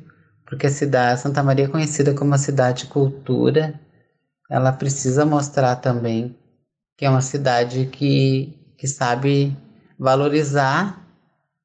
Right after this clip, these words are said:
a, a, o outro, independente da sua opção, né, e do seu gênero.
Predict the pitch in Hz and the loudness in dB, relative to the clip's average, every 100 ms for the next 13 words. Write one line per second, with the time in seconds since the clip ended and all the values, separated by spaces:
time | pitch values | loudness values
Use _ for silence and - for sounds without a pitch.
0 | _ _ _ - 113 110 117 113 - 123 | _ _ _ -4 -2 -2 -4 -6 -8 -2
1 | 123 120 131 135 139 127 123 - 117 117 | 2 2 2 -2 0 0 0 0 0 0
2 | 117 - 123 120 127 120 117 113 110 110 | -2 -2 -2 -2 -4 0 2 2 2 -2
3 | - - 117 113 123 120 120 117 127 127 | -6 -2 0 0 -2 -4 -6 -4 -2 -2
4 | 120 117 120 127 | -2 -6 -6 -10